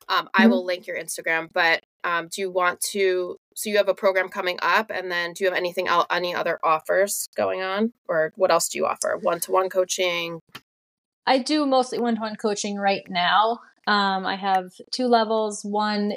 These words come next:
Speaker 2: is we can meet, it's for three months every other week. And then my level two is every week. It depends just on how much accountability somebody would like, or if I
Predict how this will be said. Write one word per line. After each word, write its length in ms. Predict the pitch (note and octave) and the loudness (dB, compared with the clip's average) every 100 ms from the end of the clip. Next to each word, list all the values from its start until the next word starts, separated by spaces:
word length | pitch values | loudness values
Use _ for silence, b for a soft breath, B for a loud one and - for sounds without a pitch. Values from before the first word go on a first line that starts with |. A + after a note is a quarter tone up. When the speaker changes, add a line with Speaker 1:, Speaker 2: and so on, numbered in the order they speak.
| - | -4
Speaker 2:
is 480 | - G3+ G3 G3 - - | 0 2 4 2 0 2
we 140 | G#3 | 4
can 220 | G3+ G3+ G3+ | 4 4 6
meet, 260 | G3+ F#3+ - | 4 4 0
it's 220 | G3+ - | -2 0
for 80 | G3+ | 0
three 200 | G#3 G3+ | 2 2
months 380 | G3+ G3 F#3+ - | 4 2 0 0
every 340 | G3+ F#3+ G#3 - | 0 2 2 4
other 280 | F#3 G3 G3 | 4 4 4
week. 280 | G#3 G3+ B B | 4 2 B B
And 220 | F#3+ F#3+ F#3+ | -2 -2 0
then 440 | F#3+ F#3 F3+ F3+ F3 | 0 0 -2 -6 -6
my 180 | G3 F#3+ | -2 2
level 300 | F#3+ F#3 F#3+ | 4 4 0
two 380 | - G3+ F#3 | 2 4 4
is 160 | F#3 F#3 | 4 2
every 300 | G3 F3+ F#3 | 0 0 -2
week. 340 | F3 A3 B3 A3 | 2 4 4 0
It 80 | |
depends 360 | - - B3 A#3 | -2 0 2 2
just 200 | A#3+ A#3 | 2 0
on 160 | G#3 F#3+ | 0 0
how 140 | F#3+ | -2
much 200 | F#3+ F#3+ | -2 -4
accountability 760 | - G3 F#3 F3+ F3 E3+ F3 F3+ | -4 -2 2 2 2 2 -4 -6
somebody 400 | - F#3 F3 F3 | -6 -4 0 0
would 160 | F3 F3 | 0 2
like, 260 | F3 F3+ F3+ - | 4 2 0 -2
or 200 | F#3+ F3 | 0 2
if 220 | G3 - | 0 2
I 200 | F#3 | 2